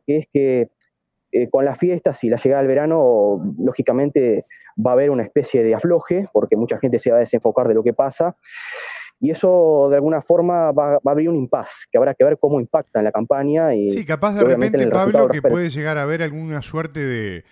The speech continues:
Speaker 2: de atomización vinculada al tema cuando estemos más próximo a la hora de la definición, ¿no? De repente pienso en
Speaker 1: Exact-, eh,
Speaker 2: finales de
Speaker 1: exactamente.
Speaker 2: febrero, ¿no?
Speaker 1: Exact-, exactamente.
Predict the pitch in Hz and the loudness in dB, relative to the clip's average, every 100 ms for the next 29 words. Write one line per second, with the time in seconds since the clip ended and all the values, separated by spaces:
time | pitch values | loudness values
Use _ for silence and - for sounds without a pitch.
0 | _ _ _ 104 143 135 151 147 - 143 | _ _ _ -8 -8 -6 -10 -10 -10 -10
1 | - 202 185 139 123 120 131 151 156 143 | -6 -6 -6 -8 -12 -10 -8 -6 -6 -6
2 | 156 180 170 147 135 - 160 143 160 143 | -8 -8 -6 -8 -8 -8 -8 -8 -8 -6
3 | 156 175 - 190 151 127 127 147 131 113 | -6 -8 -8 -8 -6 -4 -4 -4 -4 -6
4 | 113 107 110 104 185 196 131 120 160 117 | -8 -10 -12 -10 -4 -4 -4 -8 -8 -8
5 | 110 156 139 123 160 160 143 143 180 175 | -8 -10 -10 -10 -10 -6 -2 0 0 -2
6 | - 147 - 139 170 170 165 120 139 190 | -2 -2 0 0 0 2 0 -2 -2 -2
7 | 147 104 107 147 208 - _ _ _ _ | -2 -2 0 0 -4 -10 _ _ _ _
8 | _ _ _ _ - 151 202 196 165 156 | _ _ _ _ -2 0 -2 0 0 0
9 | 123 113 | 0 -2